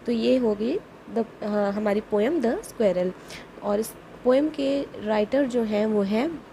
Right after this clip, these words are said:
Mildred Bowers Armstrong। तो कभी-कभी आपके exam में question पूछ लेता है कि द squirrel poem के writer कौन हैं,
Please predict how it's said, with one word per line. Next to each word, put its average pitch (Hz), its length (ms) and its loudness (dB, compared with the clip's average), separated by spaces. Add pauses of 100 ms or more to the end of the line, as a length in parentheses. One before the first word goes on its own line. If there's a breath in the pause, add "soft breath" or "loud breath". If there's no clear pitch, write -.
Mildred 220 560 4
Bowers 196 760 0
Armstrong। 180 600 -6 (320 loud breath)
तो 220 60 -2
कभी-कभी 247 380 0
आपके 240 280 2
exam 208 360 0
में 226 240 2
question 226 440 -2
पूछ 226 400 -6
लेता 202 220 0
है 208 180 2
कि 220 140 -4
द 208 140 0
squirrel 247 480 -2
poem 202 340 -2
के 214 140 -2
writer 190 320 -4
कौन 208 280 -4
हैं, 277 180 -4